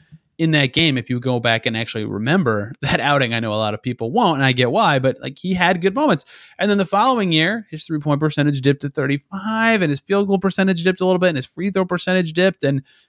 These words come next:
it was curious, it was strange, but he still played a lot. His defense was solid, his true shooting was good enough.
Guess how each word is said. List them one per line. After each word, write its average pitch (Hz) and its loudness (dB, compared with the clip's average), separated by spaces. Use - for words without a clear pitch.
it 120 -2
was 135 0
curious, 247 0
it 175 0
was 160 0
strange, 233 0
but 151 -2
he 147 -2
still 185 -2
played 156 0
a 160 2
lot. 147 0
His 143 -4
defense 123 -4
was - -10
solid, 175 2
his 151 -2
true - -4
shooting 127 0
was 117 -2
good 110 0
enough. 165 0